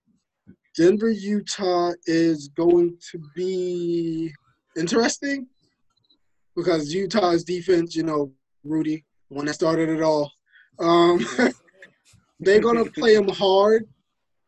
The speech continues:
but I think Denver's too fu-, they're too, they're too strong. They're way overpowered for them. It's not. What are you gonna do with Joker? What are you gonna do with Bol Bol now? I mean, they got so many ways they can just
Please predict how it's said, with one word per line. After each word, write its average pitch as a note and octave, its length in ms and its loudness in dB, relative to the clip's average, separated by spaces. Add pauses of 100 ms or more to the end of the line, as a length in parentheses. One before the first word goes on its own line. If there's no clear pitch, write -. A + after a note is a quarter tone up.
(280)
but E3 380 2 (180)
I D#3+ 120 -6
think F3 220 0
Denver's E3+ 280 0
too E3+ 180 -12
fu-, - 140 -10 (240)
they're D#3 160 -4
too, D#3+ 420 -4 (160)
they're E3 120 -8
too F#3 120 -8
strong. C#3 280 -10 (420)
They're F3 200 4
way F3 720 8
overpowered D#3 640 0
for D3 80 -20
them. C3+ 240 -14
It's D3+ 180 -10
not. F#3 160 -6 (420)
What F3 160 0
are G#3+ 40 0
you G#3+ 180 2
gonna G3 180 4
do F#3+ 160 0
with E3+ 340 4
Joker? D#3 400 -6 (440)
What E3+ 200 -2
are G#3 40 -2
you G3+ 80 -4
gonna G3 140 4
do G3 160 -2
with E3 120 4
Bol F3 220 6
Bol D#3+ 280 0
now? C#3 300 -10 (340)
I D3 120 -10
mean, D3+ 520 -8 (340)
they E3+ 140 2
got G3+ 180 0
so G3 280 0
many G3+ 260 -2
ways F3+ 460 2
they F3 200 -2
can D3+ 340 -8
just C#3 300 -18